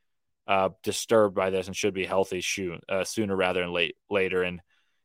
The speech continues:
i-, if he's healthy shortly, I think his, his trajectory is really, really sky high. And I don't think this is too much of a deterrent. That brings me to the, some other rookies who, who didn't get to play and I think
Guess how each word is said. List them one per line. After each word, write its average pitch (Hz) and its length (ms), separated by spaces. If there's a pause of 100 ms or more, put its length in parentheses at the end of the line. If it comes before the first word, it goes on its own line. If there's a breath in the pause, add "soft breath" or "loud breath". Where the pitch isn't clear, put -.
(460)
i-, - 20
if 98 300
he's 123 160
healthy 120 320
shortly, 107 440
I 95 80
think 98 220
his, 101 400
his 95 360
trajectory 95 640
is 87 120
really, 98 440
really 90 420 (220)
sky 98 320
high. 90 380 (100)
And 98 100
I 101 60
don't 104 180
think 104 160
this 98 220
is 92 100
too 98 140
much 85 160
of 90 60
a - 20
deterrent. 90 420 (560 loud breath)
That 120 160
brings 131 180
me 120 120
to 117 100
the, 123 140
some 135 160
other 175 180
rookies 110 400
who, 101 380
who 104 100
didn't 117 300
get 107 140
to 101 60
play 104 360
and 98 80
I 95 100
think - 380